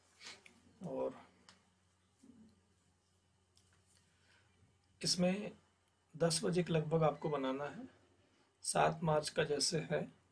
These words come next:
सात मार्च को हम लोग काम करेंगे, तो हमको क्या करना है, वहाँ पे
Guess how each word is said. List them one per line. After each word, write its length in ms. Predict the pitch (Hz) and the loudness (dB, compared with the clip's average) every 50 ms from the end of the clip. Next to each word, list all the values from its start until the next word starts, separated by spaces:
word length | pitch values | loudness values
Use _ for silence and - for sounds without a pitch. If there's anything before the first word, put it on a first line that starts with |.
| _ _ _ _ _ - | _ _ _ _ _ -10
सात 320 | - - 151 147 151 - - | -2 0 2 2 2 2 2
मार्च 240 | 165 156 151 160 - | 2 2 2 0 -2
को 120 | - 170 | -2 0
हम 160 | 156 151 151 151 | 0 0 0 0
लोग 200 | 156 151 147 - | -2 -2 -2 -2
काम 220 | - 139 147 156 160 | -4 -2 -2 -2 -2
करेंगे, 400 | 160 147 139 139 135 135 - - - - _ _ _ _ _ _ - | -2 -2 -2 -4 -6 -8 -8 -10 -12 -20 _ _ _ _ _ _ 2
तो 80 | 185 160 | 4 6
हमको 180 | 160 180 220 | 6 6 6
क्या 160 | 214 202 180 160 | 6 6 6 6
करना 280 | 165 156 156 156 160 151 | 4 2 4 4 4 4
है, 200 | 143 175 233 269 - - - _ _ _ _ _ _ _ _ _ _ _ _ - - _ _ _ _ - - _ _ _ _ _ _ _ _ - | 4 2 2 0 -2 -10 -20 _ _ _ _ _ _ _ _ _ _ _ _ -20 -20 _ _ _ _ -20 -20 _ _ _ _ _ _ _ _ -4
वहाँ 320 | 226 175 160 156 160 165 170 - - | 0 0 2 4 4 2 2 2 0
पे 120 | 160 | 0